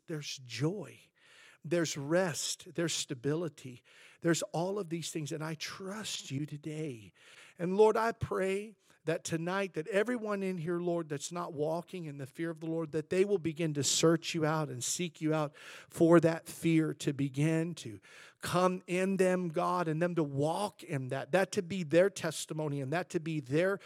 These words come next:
profession, Lord, and declaration in their life, that they would walk in the fear of the Lord. Strengthen each and every one of us. Help us, Lord, to know, God, that you are our confidence, you are our shield, our buckler,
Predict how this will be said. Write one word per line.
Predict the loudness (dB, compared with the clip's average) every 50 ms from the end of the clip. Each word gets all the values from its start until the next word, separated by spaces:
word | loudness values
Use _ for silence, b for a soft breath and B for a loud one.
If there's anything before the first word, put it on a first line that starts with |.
| B B B B 0
profession, | 4 4 4 4 4 4 4 4 4 4 0 -2 -2 -4 -6 -6 -10 -10
Lord, | -8 -4 0 2 2 2 0 -2 -4
and | -4 -4 -4 -2 4
declaration | 4 4 4 4 -2 -6 -4 -2 -2 0 0 -2 -4 -4 -6 -6
in | -6 -6 -6
their | -6 -6
life, | -6 -6 -6 -8 -8 -10 -12 -14 -18 B B B B B B B
that | 6 6 8
they | 10 8 8
would | 8 6 2
walk | 2 2 4 4 6 4 4 2 0 -6
in | -8 -6
the | -6 -10
fear | -10 -6 -4 -2 -2 -2 -2
of | -4 -6
the | -8
Lord. | -6 -6 -4 -4 -6 -6 -8 -12 -16 B B B B
Strengthen | B 4 4 4 6 8 10 10 10 10 8 -2 -2 -2
each | -2 -2 -4 -4
and | -4 -4 -4
every | -4 -4 -4
one | -4 -4 -4 -4 -4
of | -4 -6
us. | -6 -6 -6 -8 -10 -8
Help | 2 6 8 8 8 8 4 -4
us, | -4 -4 -6 -8
Lord, | -4 -2 0 2 2 0 -2 -4 B B B B B B
to | 2 2 2
know, | 4 8 8 10 10 10 8 4 0
God, | -4 -6 -4 -4 -4 -6 -4 -4
that | -4 -4 -4 -6
you | -8 -4 2 4
are | 4 4 4
our | 2 0 -4 -4
confidence, | -4 -8 -10 -6 -4 -4 -4 -6 -6 -8 -8 -8 -8 -10 -12 -8
you | -4 0 0 0
are | 0 0
our | -2 -4 -4
shield, | -4 -4 -4 -2 -2 0 0 0 0 -2
our | -4 -8 -8 -10
buckler, | -6 -4 -2 -2 -2 -4 -6 -8 -6 -6